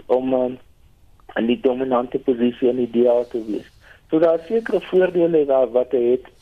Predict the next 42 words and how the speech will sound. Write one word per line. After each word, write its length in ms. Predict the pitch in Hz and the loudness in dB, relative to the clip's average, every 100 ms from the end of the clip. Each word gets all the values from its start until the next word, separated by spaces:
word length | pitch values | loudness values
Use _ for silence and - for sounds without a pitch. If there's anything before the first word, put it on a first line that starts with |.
| - - - | -20 -20 -2
ehm, 360 | 135 131 135 | 0 0 -4
maar 260 | 131 139 139 | 0 0 2
daar 160 | 151 147 | 0 -2
is 60 | 151 | 0
ook 220 | 170 - | -2 2
baie 420 | 147 143 160 151 - | 0 2 2 0 -2
nadele. 580 | 131 135 147 156 135 123 | -4 0 0 0 -2 0
Ek 140 | - - - - _ | -2 -4 -20 -20 _
dink 260 | 170 185 196 | -2 -2 -2
een 140 | 196 | 0
van 160 | 196 185 | 0 -2
die 120 | 180 | -2
punte 320 | 180 165 165 | -4 0 -2
wat 260 | 147 139 139 | 2 0 2
hy 340 | 139 139 143 147 | 0 2 0 -2
nie 280 | 160 202 | 0 2
op 200 | 185 - | 2 -2
konsekwent 720 | - 147 143 135 - 135 123 - | -6 -6 -2 -4 0 -2 -2 -6
is 140 | 127 - | -6 -6
nie, 160 | 131 | -4
is, 160 | 120 127 | -2 -2
is 120 | 131 - | -6 -2
dat 180 | 135 - - - _ - | -2 -2 -20 -20 _ -2
toe 120 | 156 | 2
hy 280 | 147 147 139 - | 2 0 -4 -2
aangewys 640 | 131 175 - 175 143 135 | 0 0 -2 0 0 0
is 140 | 139 139 | -6 -2
nou 200 | 131 123 | 2 2
as 100 | - | 2
waarnemende 600 | 127 127 123 127 131 127 | -2 0 -4 -2 0 2
leier, 300 | 120 120 120 | 2 2 -2
het 140 | 123 | -4
hy 100 | 123 | -6
gesê, 480 | - - 143 131 117 _ _ _ | -6 -6 0 0 0 _ _ _
"Ek 100 | - | -10
gaan 200 | - 165 | -2 -2
nie 80 | 185 | 0
meer 220 | 185 170 165 | 2 0 0
so 80 | 147 | -12
krities 460 | - 185 180 196 - | -8 -10 -4 -4 0
optree 600 | 151 - - 139 135 135 _ _ _ | -2 -2 -4 2 2 0 _ _ _
soos, 340 | - 160 160 | -6 2 2